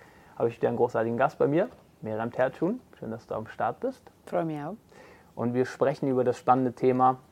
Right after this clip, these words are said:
Speaker 1: Frauenfußball. So wirst du erfolgreich im Frauenfußball. Was sind Hürden? Wie kannst du sie überwinden?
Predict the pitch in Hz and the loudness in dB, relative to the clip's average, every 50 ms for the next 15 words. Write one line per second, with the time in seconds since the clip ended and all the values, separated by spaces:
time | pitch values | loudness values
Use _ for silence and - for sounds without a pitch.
0 | _ _ _ _ _ _ - - 160 160 185 190 - 190 175 - - 156 147 143 | _ _ _ _ _ _ 2 6 8 8 8 6 2 2 2 4 6 6 6 6
1 | 151 - - - 135 123 123 117 - - 117 - - 135 135 131 - 120 117 131 | 6 0 -8 -6 -4 -4 -2 -2 -2 -2 0 2 4 4 4 4 2 -2 -2 -4
2 | 117 - 127 123 117 - 131 123 - - 120 113 113 135 143 143 - 135 127 - | -2 0 0 0 0 -2 -6 -6 -2 0 0 2 2 2 0 0 0 -4 -2 4
3 | - 135 135 131 123 120 120 120 - 123 123 - - 117 117 120 120 113 117 113 | 6 6 6 6 4 2 -2 -2 -2 -2 -2 -2 -4 -4 -4 -2 2 2 2 4
4 | 107 131 135 127 - 123 120 117 | 4 2 2 2 0 -4 -6 -6